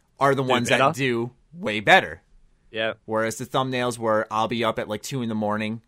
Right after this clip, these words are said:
Speaker 1: grinding out videos, I'll be like, "Okay," like, I'm not gonna lie, I'm not trying to sound lazy. I'll be like, "Okay, this is, like, this is good enough. This will get the point across." And that video will underperform. <laughs> You
Speaker 2: Yeah.
Speaker 1: know, a-, and
Speaker 2: Yeah.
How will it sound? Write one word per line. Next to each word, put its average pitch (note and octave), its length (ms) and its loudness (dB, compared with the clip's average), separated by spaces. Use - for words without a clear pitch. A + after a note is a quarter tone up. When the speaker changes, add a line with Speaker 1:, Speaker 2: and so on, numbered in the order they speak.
Speaker 1:
grinding A2 400 0
out G#2+ 160 -2
videos, G#2+ 280 -2
I'll A2 60 -6
be G#2+ 80 -2
like, G2 160 -4
"Okay," F#3+ 320 0
like, C3+ 140 2
I'm C#3+ 80 4
not D#3+ 120 4
gonna D3 120 2
lie, A2+ 120 2
I'm A2+ 80 -2
not A#2 120 -4
trying A#2+ 140 -2
to - 20 -6
sound A2 160 -4
lazy. G#2 200 -4
I'll A2 120 0
be A2+ 160 -4
like, A#2 100 -8
"Okay, A#2 200 -8
this G2+ 120 -8
is, G#2+ 100 -10
like, G2 180 -6
this A2 100 -8
is G#2+ 40 -10
good G#2 160 -6
enough. F2+ 200 -12
This A2+ 160 -10
will A#2+ 80 -8
get A2+ 140 -8
the A2+ 60 -8
point G2+ 220 -8
across." G2+ 360 -4
And F3 160 -2
that F3 120 4
video F#3 220 0
will F#3+ 140 0
underperform. G3 600 -4
<laughs> - 160 -2
You A3 100 6
Speaker 2:
Yeah. F3+ 180 0
Speaker 1:
know, D#3 200 2
a-, - 240 -8
and C#3+ 280 -4
Speaker 2:
Yeah. C#3 140 -10